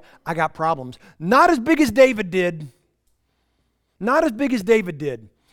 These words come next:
David was surrounded by enemies, usurpers, by treasonous children, by all kinds of immorality and depravity. And yet he says, "When I think about how much you love me,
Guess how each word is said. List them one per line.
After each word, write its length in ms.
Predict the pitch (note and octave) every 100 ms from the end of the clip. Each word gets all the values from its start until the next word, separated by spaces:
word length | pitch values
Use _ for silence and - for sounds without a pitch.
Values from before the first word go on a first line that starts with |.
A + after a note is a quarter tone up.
| _ -
David 240 | B3 A#3+
was 120 | A3
surrounded 760 | - A3 G3 G#3 G#3+ B3+ C4 A#3+
by 140 | A#3
enemies, 480 | A#3+ G#3 G#3 G#3 F3
usurpers, 560 | G3+ - G3+ - D#3+ C3+
by 220 | F3+ E3+
treasonous 540 | - A#3+ A#3 G3 E3+
children, 540 | - - A#3 G3 F3 C#3 - -
by 380 | D#3 G3+ F#3 F3 - -
all 160 | F#3+ -
kinds 400 | - B3+ C4 A#3
of 80 | F3+
immorality 500 | G3+ F#3+ F#3+ F#3+ F#3+
and 80 | F3
depravity. 480 | D3+ F3+ F3 D3 B2 _ D3
And 180 | D3+
yet 200 | F3 F#3
he 100 | D#3
says, 420 | D3+ D#3+ C#3 C3+ - _ -
"When 120 | C#3
I 200 | C#3 F3+
think 420 | - G3+ G#3 A3
about 320 | C#3+ F3 F3
how 220 | - E3+ E3+
much 340 | E3 F3 -
you 340 | C#3+ E3+ F#3
love 420 | E3+ C#3 D#3+ D#3+ C#3
me, 360 | C#3+ D#3+ F#3+